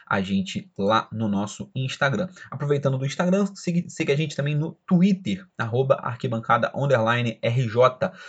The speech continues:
Lá no Twitter, a gente faz o acompanhamento das partidas em tempo real. A gente vai reagindo aos jogos, ao que vai acontecendo, criticando, comemorando, elogiando, falando o que a gente tá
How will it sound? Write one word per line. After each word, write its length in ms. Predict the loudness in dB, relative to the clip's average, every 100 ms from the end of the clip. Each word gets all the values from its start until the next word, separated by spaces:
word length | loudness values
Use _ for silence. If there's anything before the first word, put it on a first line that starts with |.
| -20 -6
Lá 200 | 0 2
no 120 | 2
Twitter, 520 | -2 -2 -2 -4 -6 -8 _ -6
a 80 |
gente 280 | -4 -4 -6
faz 320 | -2 0 0
o 40 | 0
acompanhamento 480 | -2 -2 -4 -4 -6
das 120 | -2
partidas 400 | -4 -2 -6 -6 -4
em 140 | -4
tempo 460 | -2 -4 -4 -6 -6
real. 480 | -4 0 2 2 0 -12 -20 -14
A 20 | -12
gente 160 | -6
vai 100 | -4
reagindo 520 | -2 -2 -2 -4 -4 -6
aos 180 | -4
jogos, 360 | 2 4 2 -2
ao 100 | -6
que 60 | -4
vai 100 | -4
acontecendo, 560 | -4 -8 -6 -6 -6
criticando, 480 | -6 -8 -6 -6 -4
comemorando, 560 | -4 -4 -2 -2 -2 -2
elogiando, 640 | -4 -4 -4 -2 -4 -8 _ _ _ _ _ _ _ -2
falando 320 | 0 2 0
o 20 |
que 80 | -4
a 40 |
gente 200 | -6 -6
tá 240 | -4 -4